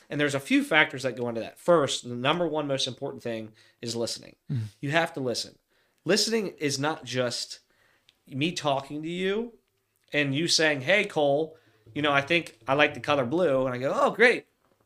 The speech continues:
Speaker 1: He likes the color blue.
Speaker 2: Yep.
Speaker 1: Listening is more than just that. What I mean by listening is listening and,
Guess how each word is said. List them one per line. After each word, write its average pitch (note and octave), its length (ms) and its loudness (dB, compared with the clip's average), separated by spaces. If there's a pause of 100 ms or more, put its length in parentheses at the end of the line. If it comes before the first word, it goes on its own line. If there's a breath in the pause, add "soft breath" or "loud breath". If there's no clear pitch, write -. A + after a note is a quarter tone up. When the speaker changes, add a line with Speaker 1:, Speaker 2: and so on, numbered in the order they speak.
(140)
Speaker 1:
He B2+ 100 -4
likes C3+ 180 2
the C#3 60 -4
color D3 220 8
blue. D3 320 6 (120)
Speaker 2:
Yep. A#2+ 220 4 (160)
Speaker 1:
Listening D#3 640 -4
is B2+ 140 -4
more D#3 300 0
than C#3+ 100 -6
just A#2 260 -6
that. - 240 -12 (100)
What C3+ 180 -2
I A#3+ 100 4
mean G3 220 -4
by B2 140 -2
listening A#2 480 -6
is A2 180 -10
listening D#3+ 640 -6 (420)
and, B2 260 -4